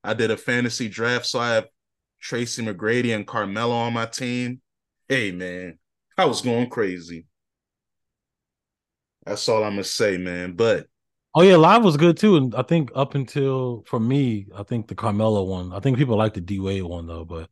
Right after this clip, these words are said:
Speaker 1: Yeah,
Speaker 2: I
Speaker 1: Live oh six was the last great Live.
Speaker 2: What was oh five? Vince Carter
Speaker 1: The one
Speaker 2: or
Speaker 1: with
Speaker 2: Carmelo?
Speaker 1: Carmelo on the cover.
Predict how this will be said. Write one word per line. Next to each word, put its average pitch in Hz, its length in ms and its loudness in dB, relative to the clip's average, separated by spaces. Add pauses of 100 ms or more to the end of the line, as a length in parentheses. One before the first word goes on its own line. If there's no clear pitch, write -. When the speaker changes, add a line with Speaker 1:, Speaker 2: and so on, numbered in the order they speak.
(140)
Speaker 1:
Yeah, 170 180 4
Speaker 2:
I - 20 4
Speaker 1:
Live 143 340 4
oh 143 80 -4
six 147 360 -2
was 123 140 -2
the 120 100 2
last 127 340 -2
great 120 240 0
Live. 104 480 -4 (420)
Speaker 2:
What 151 120 6
was 156 140 6
oh 147 120 6
five? 151 420 0 (400)
Vince 127 200 0
Carter 143 280 0
Speaker 1:
The 135 80 -2
one 135 40 -2
Speaker 2:
or 135 120 -2
Speaker 1:
with - 20 -10
Speaker 2:
Carmelo? 120 280 2
Speaker 1:
Carmelo 127 280 0
on 110 80 -8
the 104 80 -8
cover. 92 540 -6